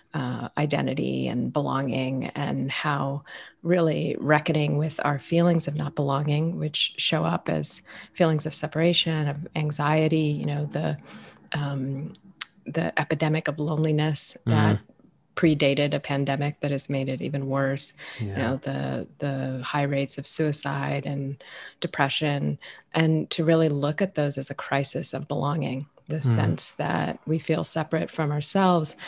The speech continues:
Speaker 1: and that sense of separation, uh, leads to feeling separate from others. So the subtitle being A Call for Connection.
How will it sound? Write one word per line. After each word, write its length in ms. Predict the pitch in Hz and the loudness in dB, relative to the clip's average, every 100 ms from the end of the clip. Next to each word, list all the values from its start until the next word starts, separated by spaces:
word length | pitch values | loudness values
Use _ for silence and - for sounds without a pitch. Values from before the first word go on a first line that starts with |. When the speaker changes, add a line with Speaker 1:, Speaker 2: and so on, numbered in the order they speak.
| - - - | -14 -10 -2
Speaker 1:
and 320 | 156 147 143 | 2 2 2
that 360 | 156 156 160 - | 4 6 4 2
sense 260 | 156 151 | 0 2
of 100 | 147 | 0
separation, 960 | - 147 143 147 147 - 156 143 139 139 - - - - | 0 0 -2 0 2 2 2 2 0 -4 -10 -20 -14 -6
uh, 240 | 139 - | -4 -2
leads 400 | - 151 135 - | 2 2 2 0
to 240 | - 160 139 | 0 0 0
feeling 340 | - 143 143 | 0 0 0
separate 480 | - 139 - 123 - | 2 0 0 -2 -4
from 220 | - 135 | -2 0
others. 380 | 135 135 135 131 | 0 0 -2 -2
So 280 | - 151 143 | 0 0 -2
the 240 | 147 - | -4 -4
subtitle 520 | - 139 - 135 139 | 0 0 0 -2 -2
being 260 | 135 135 165 | -4 -4 -4
A 80 | 151 | -6
Call 420 | - 147 139 143 | -4 -4 -4 -6
for 160 | - 143 | -8 -8
Connection. 600 | - - 147 - 151 | -6 -8 -4 -4 -4